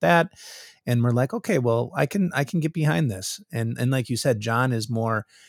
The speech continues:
you gotta remember the first things I've said about the Logos, who is the word of Christ, who is Christ, and nothing is here be-, without him. Um, and, and that's gonna be the running theme <laughs> as,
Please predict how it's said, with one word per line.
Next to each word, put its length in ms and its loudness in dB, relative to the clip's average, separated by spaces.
you 140 -2
gotta 200 2
remember 380 2
the 80 -2
first 320 -2
things 240 -2
I've 220 0
said 280 -2
about 280 0
the 100 -4
Logos, 560 -2
who 160 -4
is 340 -4
the 120 -6
word 200 -2
of 140 -10
Christ, 440 -4
who 120 -4
is 120 -6
Christ, 440 -2
and 160 -6
nothing 360 -6
is 260 -6
here 260 -2
be-, 240 -4
without 300 2
him. 340 0
Um, 460 0
and, 240 0
and 160 2
that's 200 4
gonna 180 2
be 160 0
the 180 0
running 340 0
theme 460 -6
<laughs> 800 -10
as, 240 6